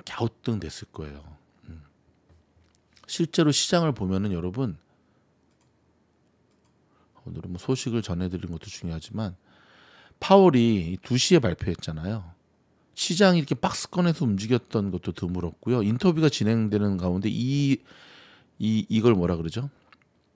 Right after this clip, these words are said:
이 변동폭이 이렇게 커졌던 것도 드물었어요.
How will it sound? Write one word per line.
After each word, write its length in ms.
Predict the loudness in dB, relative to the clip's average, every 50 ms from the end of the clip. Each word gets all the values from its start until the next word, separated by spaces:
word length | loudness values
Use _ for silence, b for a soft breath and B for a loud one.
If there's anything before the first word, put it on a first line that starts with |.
| _ _ _ _ _ _ -4
이 100 | -2 0
변동폭이 600 | 2 4 4 6 6 6 4 4 2 -2 -2 0
이렇게 360 | 4 6 6 6 6 4 -2
커졌던 560 | -2 -2 -2 0 0 0 0 0 0 0 2
것도 160 | 0 0 -2 -2
드물었어요. 560 | -4 -4 -6 -6 -6 -6 -8 -12 -12 -14